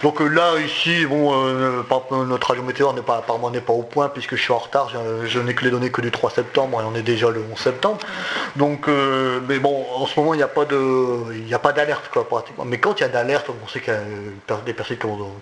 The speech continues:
qui vont tomber, euh, on a intérêt à être au point pour pouvoir ensuite coordonner,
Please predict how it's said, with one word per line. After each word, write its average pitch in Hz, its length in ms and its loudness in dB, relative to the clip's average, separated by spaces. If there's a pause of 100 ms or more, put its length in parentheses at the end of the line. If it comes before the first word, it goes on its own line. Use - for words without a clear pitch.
qui - 80 -2
vont 123 120 2
tomber, 120 340 4
euh, 127 480 2 (200)
on 117 80 -6
a 120 40 4
intérêt 120 200 2
à 117 40 2
être 113 120 -4
au 110 60 -6
point 160 340 0 (320)
pour 120 100 0
pouvoir 131 300 2
ensuite 139 320 -4
coordonner, 143 640 0